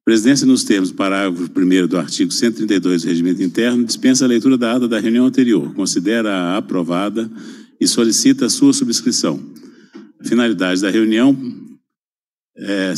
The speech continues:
a reunião se destina a apreciar a matéria constante na pauta, receber, discutir e votar proposições da comissão.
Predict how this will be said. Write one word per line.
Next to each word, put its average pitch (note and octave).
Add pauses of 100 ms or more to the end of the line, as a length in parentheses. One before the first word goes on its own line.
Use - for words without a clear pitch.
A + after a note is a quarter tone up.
a G2
reunião A2
se A2+
destina A#2+
a -
apreciar B2+
a B2+
matéria A#2+
constante A#2
na B2+
pauta, G2
receber, G#2
discutir B2
e B2
votar A2
proposições A#2
da A2+
comissão. A2